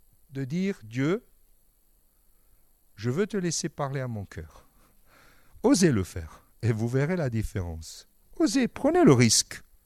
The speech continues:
Prenez le risque de dire à Dieu, « Seigneur, parle à mon cœur. »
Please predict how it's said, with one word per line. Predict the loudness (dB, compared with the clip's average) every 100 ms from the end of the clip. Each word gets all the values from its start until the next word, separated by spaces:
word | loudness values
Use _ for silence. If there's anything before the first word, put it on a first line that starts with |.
| _ _ _ -20 _ _ _ -20 -20 _ _ 0
Prenez | 4 6
le | 6
risque | 6 4 0 -2
de | -2
dire | 0 2
à | 2
Dieu, « | 0 -4
Seigneur, | -4 -4 -2 0 -2
parle | -4 0 2 2
à | 0
mon | 0 -4
cœur. » | -6 -8 -10 -18